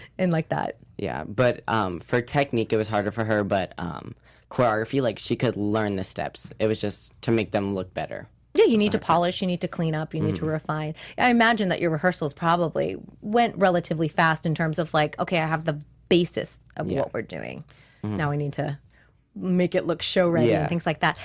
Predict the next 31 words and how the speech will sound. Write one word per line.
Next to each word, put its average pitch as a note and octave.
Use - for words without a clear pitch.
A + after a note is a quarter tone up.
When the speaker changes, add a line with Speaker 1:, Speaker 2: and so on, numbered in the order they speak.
Speaker 1:
How -
hard D4
was G#3
it -
for F#3
you F3+
guys E3
when F3
you E3+
were E3+
learning F3+
two D#3+
a D#3+
week? D#3
Because, D3+
uh, -
were G3+
you G3
doing, F3+
like, D#3
half E3
a E3+
day D#3
with D3
one, C4
half F3
a E3
day D3
with C#3+
the F#3
other? A3